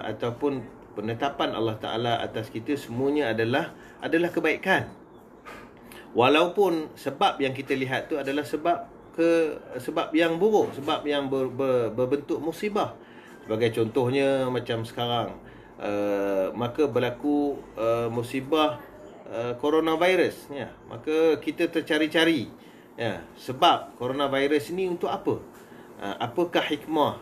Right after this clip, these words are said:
di sebalik coronavirus? Maka ramailah orang mengatakan bahawa begitu dan begini. Ini adalah sebab-sebab, eh, ini adalah hikmah yang kita, kita isytihadkan.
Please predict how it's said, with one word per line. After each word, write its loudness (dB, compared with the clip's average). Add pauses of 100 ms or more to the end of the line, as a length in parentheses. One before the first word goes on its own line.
di -8
sebalik 0
coronavirus? 2
Maka 0
ramailah 2
orang 2
mengatakan -2
bahawa 2
begitu -2
dan 0
begini. 0 (380)
Ini 4
adalah 6
sebab-sebab, 0
eh, 2
ini -2
adalah 2
hikmah 0
yang 4
kita, 0
kita 0 (840)
isytihadkan. 2